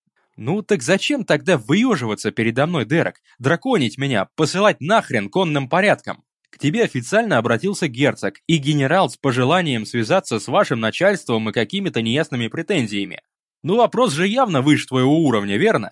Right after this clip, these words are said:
Значит, скинь ситуацию с больной головы на здоровую, то есть на своего босса, и всего делов». Маг несколько раз моргнул. «Я... я сейчас же попробую связаться»,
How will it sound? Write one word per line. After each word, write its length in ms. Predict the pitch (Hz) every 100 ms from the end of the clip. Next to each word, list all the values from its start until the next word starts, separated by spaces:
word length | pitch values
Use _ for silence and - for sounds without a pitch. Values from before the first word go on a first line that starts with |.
| -
Значит, 440 | 110 170 226 165
скинь 280 | - 190 240
ситуацию 560 | - 117 143 196 - 131
с 60 |
больной 360 | 113 107 170 233
головы 300 | 160 139 196
на 100 | 180
здоровую, 580 | 143 139 120 101 90 90
то 200 | 151 202
есть 140 | 185
на 120 | 165
своего 360 | 127 123 123 175
босса, 400 | 156 113 - - _ -
и 120 | 254
всего 300 | 220 208 196
делов». 320 | 151 147 143 - _ _ _ _ -
Маг 380 | 110 104 95 123
несколько 420 | 110 - 104 117
раз 200 | 101 -
моргнул. 420 | 117 127 101 - _ _ _ _ -
«Я... 520 | - 104 101 98 95 - - - - - -
я 360 | - 117 113 104
сейчас 300 | - 135 113
же 100 | 104
попробую 460 | 107 104 127 113 104
связаться», 540 | 117 120 104 -